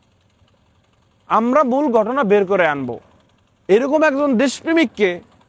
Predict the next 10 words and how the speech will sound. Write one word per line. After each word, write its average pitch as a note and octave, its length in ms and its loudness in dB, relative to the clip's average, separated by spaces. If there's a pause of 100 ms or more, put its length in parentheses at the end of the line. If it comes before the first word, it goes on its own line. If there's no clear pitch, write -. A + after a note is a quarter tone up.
(800)
এরকম A#3+ 260 2
একজন C4+ 300 -2
মানুষকে C4+ 580 -2
আপনি A3 200 -4
দিনে B3+ 320 2
দিবালোকে A#3+ 480 0 (100)
গুলি B3+ 240 2
করবেন, G#3 260 2 (1080)
গুলি E4 260 4
পিস্তল E4 500 0